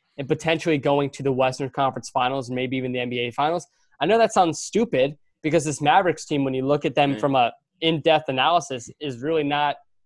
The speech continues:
Speaker 1: supposed to be in the N B A Finals. But what they've proved to me in the four games, I know game three was a little bit weird for them,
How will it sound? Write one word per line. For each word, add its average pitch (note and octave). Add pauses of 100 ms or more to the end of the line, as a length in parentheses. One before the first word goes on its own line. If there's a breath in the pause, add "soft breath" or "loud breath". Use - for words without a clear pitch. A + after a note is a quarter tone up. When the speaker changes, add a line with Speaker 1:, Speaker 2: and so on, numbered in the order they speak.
(100)
Speaker 1:
supposed D#3
to C#3
be D3
in C#3+
the C#3+
N C#3
B C3
A B2
Finals. D#3+ (260)
But D3
what F#3
they've G3
proved G3
to F3+
me F3+
in E3+
the D3+
four F3
games, D#3
I C#3+
know D3+
game C#3+
three C#3
was C3
a B2+
little B2+
bit B2
weird C3
for D#3+
them, F3